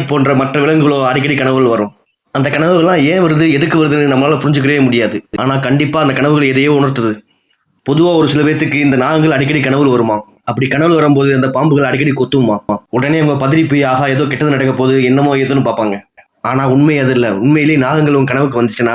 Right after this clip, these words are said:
உங்களோட கடன் பிரச்சனை தீரும், தொல்லைகள் துன்பங்கள் நீங்குன்னு சொல்லப்படுது. ஒரு சில பேத்துக்கு கனவுல பாம்பு வந்து மூன்று முறை தரையை கொத்துமா. அதுக்கு என்ன அர்த்தம் பாத்தீங்கன்னா, உங்களை பிடிச்சிருந்த திருஷ்டி தோஷம் எல்லாம் கழிஞ்சு போயிருமா. உங்க கனவுல ஒருவேளை பாம்பு கடிச்சிருச்சுன்னா கவலைப்படாதீங்க.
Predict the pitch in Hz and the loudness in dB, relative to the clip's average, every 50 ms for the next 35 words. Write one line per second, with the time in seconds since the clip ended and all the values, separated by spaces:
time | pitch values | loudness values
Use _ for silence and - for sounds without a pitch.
0 | 120 117 120 123 120 117 117 - 117 139 160 156 135 131 135 127 131 131 131 127 | 0 0 0 0 0 0 -2 -4 -2 -2 -2 -2 -2 -4 -4 -4 -4 -4 -2 -4
1 | 120 104 104 - _ _ _ _ _ _ _ _ _ _ _ - 127 131 147 151 | -4 -4 -6 -12 _ _ _ _ _ _ _ _ _ _ _ -4 -2 0 0 0
2 | 143 131 143 135 139 135 143 156 151 147 147 147 139 135 143 147 147 156 143 127 | 0 0 0 0 0 2 2 2 2 2 2 2 2 2 2 2 2 2 2 0
3 | 123 127 110 117 110 107 101 107 104 - _ _ - - _ _ _ 117 135 131 | 0 0 -2 -2 -2 -2 -4 -6 -8 -14 _ _ -20 -20 _ _ _ -2 -2 0
4 | 139 143 139 151 147 156 143 139 131 131 135 151 160 156 131 - 131 143 147 143 | 0 0 0 2 0 0 0 0 0 0 0 0 0 0 0 -2 0 2 2 4
5 | 143 135 135 139 139 131 139 160 165 147 151 156 156 156 156 143 143 156 160 131 | 4 4 2 2 2 2 2 2 2 2 2 2 2 0 0 -2 -2 0 0 -2
6 | 135 - - 123 120 110 107 - - _ _ _ _ _ _ _ _ _ _ 120 | -2 -2 -2 -2 -2 -2 -4 -8 -16 _ _ _ _ _ _ _ _ _ _ -4
7 | 127 131 131 127 127 135 160 151 127 127 147 147 131 117 117 123 117 117 117 123 | -4 -2 -2 0 0 0 0 0 0 0 0 0 2 2 0 0 0 0 0 0
8 | 120 117 117 123 123 117 120 139 151 - 165 101 120 123 113 110 120 120 107 _ | 0 2 2 0 0 0 -2 -2 -2 0 0 0 0 0 -2 0 -4 -4 -4 _
9 | _ _ _ _ _ - 127 131 139 135 139 - 139 143 143 139 135 127 131 143 | _ _ _ _ _ -8 -4 -2 -2 -2 -2 -2 0 0 2 2 0 0 0 -2
10 | 143 - 139 135 123 117 131 135 135 120 120 131 135 135 - 117 110 101 95 92 | -2 -2 -2 -2 0 0 0 -2 0 0 0 2 0 2 0 0 -2 -2 -4 -6
11 | 95 - _ _ _ _ _ _ _ _ - 131 131 123 131 127 156 156 151 131 | -10 -14 _ _ _ _ _ _ _ _ -2 -2 0 0 0 0 2 2 2 4
12 | 120 123 135 135 139 127 117 143 147 135 131 123 139 135 147 135 127 127 123 123 | 4 2 2 0 -2 -2 -2 0 0 0 0 -2 -2 0 0 0 2 2 0 0
13 | 120 117 127 139 - 117 110 104 101 101 98 | 0 0 -2 -2 -2 -2 -2 -2 -2 -4 -6